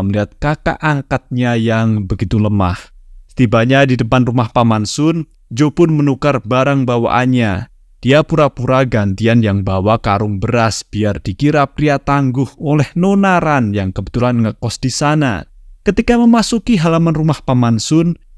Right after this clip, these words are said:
Ryu sempat kaget melihati ada jejak penghuni baru di kosan itu. Kemudian Nona Ran dan Paman Sun pun menyapa mereka berdua. Begitu juga anak Paman Sun bernama Jun ikut menyapa dari dalam rumah.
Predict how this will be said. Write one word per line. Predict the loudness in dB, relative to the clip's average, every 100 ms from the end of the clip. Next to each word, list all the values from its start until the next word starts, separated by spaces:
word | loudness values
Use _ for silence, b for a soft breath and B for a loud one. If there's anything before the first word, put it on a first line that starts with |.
| -8
Ryu | -2 -2
sempat | 0 -2 -2
kaget | 0 0 2 0 0 -4
melihati | -4 -2 -4 -2 -4 -2
ada | -2 0 0 0
jejak | 0 -4 0 0 0 -2
penghuni | -2 0 2 2
baru | 0 0 2 0
di | 0 0
kosan | 0 0 2 2
itu. | 0 2 0 0 -4 -20 -20 -8
Kemudian | -4 -4 -2 0 2
Nona | 2 2 2
Ran | 2 0
dan | -2 -2
Paman | -2 0 -2
Sun | -4 -4
pun | -2 0
menyapa | 0 0 0 2 0
mereka | 0 0 0
berdua. | -2 -4 -2 -2 -4 -10 _ -8
Begitu | -2 0 0
juga | 0 2 2 4
anak | 2 2 0
Paman | 0 0 2 0
Sun | -2 -2
bernama | -2 -2 -2 2 2 2
Jun | 0 0 0 -2
ikut | -6 -2 -4 0
menyapa | 0 0 0 -2
dari | 0 0 -2
dalam | 0 0 0
rumah. | 0 0 0 0